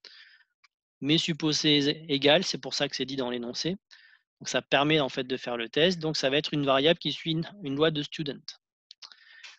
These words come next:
Donc, les échantillons, on connaît ici les deux moyennes, c'est un cinquante-huit et un soixante-trois. Alors, attention, ici, il y a un gros piège, à savoir la variance inconnue.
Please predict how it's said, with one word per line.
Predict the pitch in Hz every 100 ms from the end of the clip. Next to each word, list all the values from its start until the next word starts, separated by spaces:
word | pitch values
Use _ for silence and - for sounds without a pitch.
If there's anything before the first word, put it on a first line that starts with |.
| _ _
Donc, | 139 147 -
les | 190 208
échantillons, | - 196 - 190 185 -
on | 147 156
connaît | 170 175 175
ici | 165 - 170 - - - _ _ _ -
les | 123
deux | 131 139
moyennes, | 143 143 151 202
c'est | 202 143
un | 147
cinquante-huit | 170 147 147 - 208 -
et |
un | 160
soixante-trois. | 165 170 175 165 - 113 - _ _ - - _ _
Alors, | 135 135 139
attention, | 160 180 - 214
ici, | 180 - 196
il |
y |
a | 147
un | 143
gros | 139 185
piège, | - 131 113 - _ _ _ - - _ _ _
à | 127
savoir | - 143 143 165 190 -
la | 131
variance | 131 143 170 185 -
inconnue. | 175 190 160 127 -